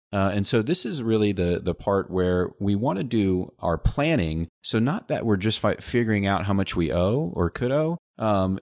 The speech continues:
we're really getting, we're, we're understanding that before we kind of make those decisions, because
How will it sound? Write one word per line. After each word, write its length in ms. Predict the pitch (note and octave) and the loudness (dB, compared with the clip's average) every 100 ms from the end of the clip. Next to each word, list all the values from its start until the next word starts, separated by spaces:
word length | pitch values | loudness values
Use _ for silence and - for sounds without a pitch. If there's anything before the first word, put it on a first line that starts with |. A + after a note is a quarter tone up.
| - | 0
we're 160 | G#2+ | 0
really 320 | A2 F#3+ C#4 F3+ | 4 2 2 -4
getting, 760 | - F2 F#2 A2 G#2 - F2 | -4 -6 0 0 0 -2 -4
we're, 120 | G#2 | -2
we're 180 | A2+ C3+ | 0 0
understanding 540 | F3 C#3 - A#2+ A#2 G#2 | 2 -2 0 0 2 2
that 240 | G2 F#2 | 0 0
before 420 | F#2 - G#2 G2 | -2 0 0 2
we 140 | F2+ E2+ | 0 -2
kind 180 | F2 | -2
of 60 | D#2+ | 2
make 220 | E2+ E2+ | 2 2
those 220 | E2 D#2 | 0 0
decisions, 480 | E2 - D3+ A#2+ G#2 | -2 0 0 2 0
because 680 | G#2+ - E3 D3+ F#2 F#2+ | -2 -2 0 2 2 0